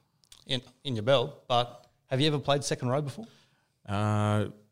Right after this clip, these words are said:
Speaker 2: I played second row once in a Indigenous knockout when I was probably thirteen or
Speaker 1: <laughs>
Speaker 2: fourteen. I didn't know what I was doing then, but I have a, I, I have a rough idea of it now.
Speaker 1: Yeah, and, um, obviously you said you set your,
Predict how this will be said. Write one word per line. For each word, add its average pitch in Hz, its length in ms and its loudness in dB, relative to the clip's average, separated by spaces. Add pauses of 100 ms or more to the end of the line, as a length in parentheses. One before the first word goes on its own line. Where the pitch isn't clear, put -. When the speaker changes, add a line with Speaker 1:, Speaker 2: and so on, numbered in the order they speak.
Speaker 2:
I - 80 -8
played 117 300 0
second 104 320 -2
row 98 180 0
once 92 460 -2
in 90 120 -4
a 87 220 -6 (380)
Indigenous 95 560 -2
knockout 92 380 -2
when 92 120 -6
I 87 60 -6
was 85 140 -8
probably 90 320 -4
thirteen 92 640 -4
or 92 100 -8
Speaker 1:
<laughs> - 0 -
Speaker 2:
fourteen. 147 720 4 (360)
I 104 160 0 (300)
didn't 101 180 -2
know 95 100 -2
what 92 140 -2
I 92 60 -4
was 92 180 -4
doing 90 180 -2
then, 98 240 -4
but 92 140 -6
I 90 100 -6
have 92 200 -4
a, 90 120 -6
I, 95 200 -6 (160)
I - 60 -4
have 92 120 -8
a 87 40 -10
rough 87 280 -8
idea 87 340 -8
of 87 140 -10
it 90 120 -14 (360)
now. 90 340 -8 (540)
Speaker 1:
Yeah, 120 240 -4 (380)
and, 120 280 4
um, 113 320 2 (560)
obviously 117 320 -6
you 107 60 -8
said 104 200 -8
you 107 80 -10
set - 180 -8
your, 110 120 -8